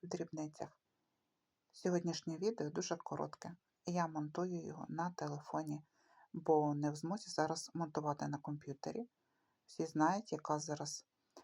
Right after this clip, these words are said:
у нас проблема з електроенергією.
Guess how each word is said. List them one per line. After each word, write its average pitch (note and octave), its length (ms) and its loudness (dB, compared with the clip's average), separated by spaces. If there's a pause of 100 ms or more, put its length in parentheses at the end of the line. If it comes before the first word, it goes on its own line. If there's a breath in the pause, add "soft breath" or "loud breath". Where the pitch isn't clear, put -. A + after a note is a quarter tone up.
(160 loud breath)
у - 100 -2
нас D#3 180 0
проблема E3+ 680 4
з E3+ 120 -2
електроенергією. D3+ 1040 -4